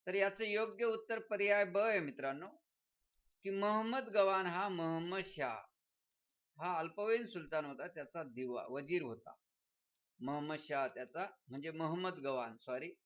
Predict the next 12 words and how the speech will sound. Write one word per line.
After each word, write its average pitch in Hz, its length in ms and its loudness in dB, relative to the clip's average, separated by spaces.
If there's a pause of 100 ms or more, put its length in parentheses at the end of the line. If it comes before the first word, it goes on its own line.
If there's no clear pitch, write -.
(300)
मोहम्मद 160 400 0
शाहचा 160 500 -2 (480)
मोहम्मद 175 540 2
गवान 151 360 2
हा 165 220 -4 (420)
वजीर 123 340 -2
होता. 104 280 -14 (840)
पुढच्या 147 260 0
प्रश्नाकडे 196 500 -2
वळूया. 202 380 0 (1700)
बहामनी 196 720 2
साम्राज्याचे 170 1080 -2